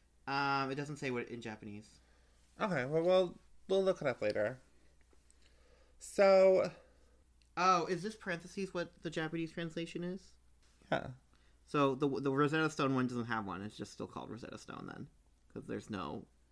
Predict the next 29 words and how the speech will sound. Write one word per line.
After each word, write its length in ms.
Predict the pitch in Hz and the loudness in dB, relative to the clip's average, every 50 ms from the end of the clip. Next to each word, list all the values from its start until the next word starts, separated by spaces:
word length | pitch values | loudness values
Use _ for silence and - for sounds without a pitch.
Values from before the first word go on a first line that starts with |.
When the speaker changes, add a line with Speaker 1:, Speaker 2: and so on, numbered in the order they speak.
| _ _ _ _ _ _ _ _ | _ _ _ _ _ _ _ _
Speaker 1:
other 220 | 120 107 - 95 92 | -4 -4 -4 -6 -8
name 340 | - 101 76 - - - | -8 -10 -10 -10 -10 -8
listed. 240 | 110 180 190 190 - 113 | -4 -4 -4 -2 -2 -2
Speaker 2:
Okay. 120 | 107 113 135 - - - - - - - - - - _ - _ - - - _ _ _ - - - _ _ _ | -2 -2 -4 -8 -16 -20 -20 -20 -20 -20 -20 -20 -20 _ -20 _ -20 -20 -20 _ _ _ -20 -20 -20 _ _ _
So, 580 | - - - 190 185 180 175 175 165 - - - - - - _ - - - - - _ _ - - - - - | -20 -2 2 4 6 6 6 4 2 0 -4 -10 -18 -20 -20 _ -20 -20 -20 -20 -20 _ _ -20 -20 -20 0 2
you 60 | 180 | 2
know, 40 | 170 | 2
T 180 | 170 - 240 | 4 0 -4
K 240 | 247 - 302 254 240 | 0 2 2 2 2
leaves 500 | 214 175 175 165 165 165 160 160 160 160 | 0 -2 -2 0 0 0 -2 -2 -6 -8
to 100 | - 170 | -8 -4
go 220 | 143 147 143 143 | 2 4 4 4
fight 460 | 143 - - 151 135 139 143 139 - - - _ _ - - | 2 2 2 4 4 4 4 0 -2 -6 -14 _ _ -18 -6
Chim-, 240 | - 180 160 151 147 - 147 | -4 -2 0 0 0 -2 -4
to 100 | 147 - | -2 2
go 100 | 170 185 | 2 2
help 280 | 180 175 208 185 170 - | 4 6 4 4 6 2
fight 180 | 160 143 123 | 0 0 0
Chimeramon, 720 | - 156 143 139 131 131 127 123 127 123 120 113 113 120 123 | -2 -2 0 2 2 2 2 2 2 2 2 0 0 -4 -4
threatens 400 | - 170 160 - 127 147 147 147 | 0 2 2 2 2 0 -2 -2
to 80 | - 147 | -4 -6
pummel 460 | - - - - 180 160 151 151 143 | -6 -6 0 0 2 4 4 2 2
Ken 320 | - - - - 147 139 131 | 0 0 0 2 2 2 2
again, 540 | 127 123 117 127 120 117 113 110 117 127 - - - - - - - - - - | -2 0 0 2 2 2 0 -2 -6 -8 -12 -14 -20 -20 -20 -20 -20 -20 -16 0
which 160 | - 131 131 - | 2 2 2 4
in 80 | 135 131 | 0 2
parentheses 720 | 135 143 139 131 131 127 123 120 - - 127 123 117 110 | 6 6 6 6 6 2 -4 -8 -4 0 0 2 4 6
I 100 | 113 117 | 4 6
said 200 | - 123 113 | 6 4 2